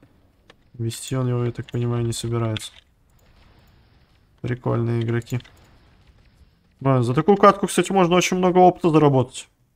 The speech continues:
Если бы у меня бы, например, бы молодой поехал бы доставлять, а не кататься вокруг.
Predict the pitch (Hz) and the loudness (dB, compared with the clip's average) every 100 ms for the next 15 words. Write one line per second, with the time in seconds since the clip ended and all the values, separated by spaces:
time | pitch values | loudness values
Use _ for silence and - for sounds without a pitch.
0 | _ _ _ _ _ _ _ _ _ - | _ _ _ _ _ _ _ _ _ -20
1 | - - 127 127 123 123 123 127 127 127 | -20 -8 -2 -2 -2 -2 -4 -2 -2 0
2 | 123 123 127 127 131 123 131 127 135 127 | -2 0 2 2 2 0 0 0 -2 -4
3 | 123 120 135 127 123 - _ _ _ _ | -4 -4 -2 -2 -2 -6 _ _ _ _
4 | _ _ _ _ _ _ _ _ _ _ | _ _ _ _ _ _ _ _ _ _
5 | _ - - _ _ _ 127 123 120 - | _ -20 -20 _ _ _ -4 -4 -2 -4
6 | - 127 131 123 123 131 - | -2 -4 -2 -4 -2 -4 -4